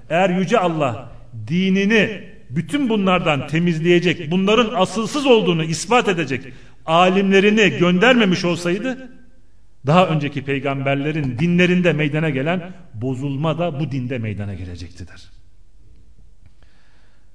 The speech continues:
Evet. Kişilerin denge ve vasat olmada birbirlerine nasihat etmesi de gerekmekte. Bukhari'de gelen bu hadiste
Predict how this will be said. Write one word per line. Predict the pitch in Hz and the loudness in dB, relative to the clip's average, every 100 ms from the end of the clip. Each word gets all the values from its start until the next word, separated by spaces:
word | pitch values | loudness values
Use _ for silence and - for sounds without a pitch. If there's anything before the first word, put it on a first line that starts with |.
| - | -4
Evet. | 165 147 156 139 - - - - - - - - - - - - - - - - - - - - - - - - - - | 0 0 -2 -12 -18 -20 -20 -20 -20 -20 -20 -20 -20 -20 -20 -20 -20 -20 -20 -20 -20 -20 -20 -20 -20 -20 -20 -20 -20 -16
Kişilerin | - 196 196 226 220 - - - - - - | -8 -2 0 0 -2 -10 -18 -20 -20 -20 -16
denge | 117 151 165 160 180 202 131 | -2 0 0 0 0 0 0
ve | 147 117 | -2 0
vasat | 147 - 233 175 | 0 2 0 2
olmada | 170 143 117 117 117 | 0 -2 -4 -4 -4
birbirlerine | 165 151 147 143 143 165 135 | -4 -4 -6 -4 -4 -4 -4
nasihat | 131 - 151 170 | -6 -6 -4 -4
etmesi | 147 147 135 151 | -4 -8 -10 -6
de | 175 | -6
gerekmekte. | 117 107 104 101 87 - 95 101 - - - - - - - 135 | -6 -6 -8 -12 -14 -16 -18 -18 -20 -20 -20 -20 -20 -20 -16 -6
Bukhari'de | 147 170 175 180 | 0 2 2 0
gelen | 165 147 160 | 0 -2 -2
bu | 160 | -2
hadiste | 151 151 - 196 214 214 | -2 -4 -6 -6 -6 -12